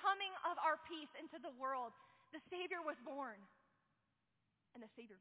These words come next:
grew. At Advent, we don't stop at the birth,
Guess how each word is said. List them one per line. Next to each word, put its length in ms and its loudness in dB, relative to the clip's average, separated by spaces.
grew. 160 -18
At 140 -4
Advent, 340 0
we 160 -10
don't 240 -6
stop 320 0
at 100 -20
the 140 -12
birth, 240 -12